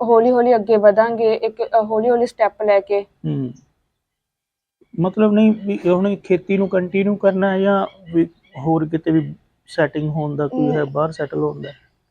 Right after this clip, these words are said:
Speaker 1: ਮਤਲਬ ਖੇਤੀ ਨੂੰ ਵੀ ਨਾਲ ਲੈ ਕੇ ਚੱਲਾਂਗੇ,
Speaker 2: ਹੂੰ।
Speaker 1: ਕਿਉਂਕਿ ਮਤਲਬ ਇੱਥੋਂ ਸ਼ੁਰੂ ਕੀਤਾ, ਇੱਥੋਂ ਇਹਨੂੰ ਮਤਲਬ ਗਾਂਹ ਲੈ ਕੇ ਚੱਲਾਂਗੇ, ਹੋਰ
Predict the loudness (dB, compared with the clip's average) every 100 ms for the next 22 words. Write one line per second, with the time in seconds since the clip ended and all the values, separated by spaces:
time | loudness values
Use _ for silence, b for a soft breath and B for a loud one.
0 | _ _ _ 0 0 0 -6 0 0 2
1 | 2 2 2 2 2 4 4 4 0 0
2 | -2 -4 -6 -8 -6 -6 -4 -4 -2 2
3 | 2 2 2 2 2 0 2 0 0 -4
4 | 0 2 2 0 2 2 2 2 2 2
5 | 2 2 2 2 0 0 0 0 0 2
6 | 0 -2 _ _ 0 4 4 2